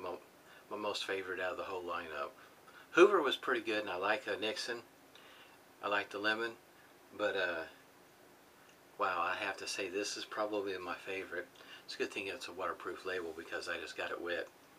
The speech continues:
At any rate, this was Soap of the Day, Stark Gold Shave. Frank did a great job on this one. Really like this one.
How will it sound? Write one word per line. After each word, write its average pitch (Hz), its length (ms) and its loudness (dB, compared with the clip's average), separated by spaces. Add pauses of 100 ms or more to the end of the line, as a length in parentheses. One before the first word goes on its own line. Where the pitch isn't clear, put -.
(1300)
At 104 80 -6
any 101 140 -2
rate, 95 220 -2
this 98 200 -4
was 90 120 -4
Soap - 260 -2
of 104 60 -10
the 104 80 -2
Day, 104 200 0
Stark 104 340 2
Gold 104 220 0
Shave. 110 380 -2 (260)
Frank 107 400 0 (420)
did 101 140 0
a - 20 -6
great 95 260 -2
job 85 300 -4
on 76 120 -4
this 78 220 -6
one. - 120 -4 (500)
Really 92 200 2
like 85 220 -2
this - 260 -6
one. 76 140 -6